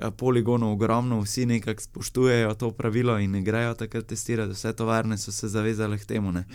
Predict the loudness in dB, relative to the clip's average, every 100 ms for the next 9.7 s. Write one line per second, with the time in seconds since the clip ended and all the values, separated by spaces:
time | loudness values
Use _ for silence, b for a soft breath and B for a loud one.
0 | B B B B B B -4 0 0 0
1 | -2 -4 -12 -10 -4 4 4 4 B B
2 | B B B B -4 2 2 2 2 0
3 | 0 -6 -2 0 2 0 0 -2 0 2
4 | 4 4 4 2 2 0 0 0 0 0
5 | 0 -2 2 2 2 2 2 0 -4 -8
6 | 0 2 2 0 0 0 2 0 -2 -6
7 | -8 -14 -4 0 0 0 -2 -2 0 -2
8 | -2 -4 0 0 0 -2 0 0 0 0
9 | -2 -2 -2 0 0 -2